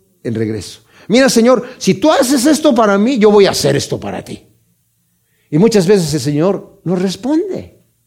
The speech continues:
Y después cuando viene nuestra parte es como, "Ay, Señor, pero es que en realidad, híjole, no sé, no lo estaba pens-, no lo había pensado muy bien".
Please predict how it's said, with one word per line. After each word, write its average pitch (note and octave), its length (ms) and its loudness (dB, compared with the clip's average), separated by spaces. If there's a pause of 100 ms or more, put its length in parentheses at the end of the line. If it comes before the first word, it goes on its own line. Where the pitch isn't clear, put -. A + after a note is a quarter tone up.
(540)
Y D3+ 60 0
después D#3 340 0
cuando E3 280 2
viene F3+ 280 2
nuestra D#3 360 0
parte F#3 300 0
es F3 80 -4
como, C3+ 280 -6 (400)
"Ay, D3 120 -2
Señor, C3+ 260 -2
pero B2+ 120 -4
es B2 80 -10
que - 80 -8
en A2 60 -6
realidad, A2+ 580 -6 (1300)
híjole, G#2 580 -12
no A2 140 -10
sé, B2 300 -2
no C#3+ 140 0
lo D3+ 60 0
estaba D3 260 0
pens-, B2 180 -4
no B2+ 160 0
lo D#3+ 60 2
había D#3 180 0
pensado D3 360 -4
muy C3+ 200 -4
bien". C3+ 440 -10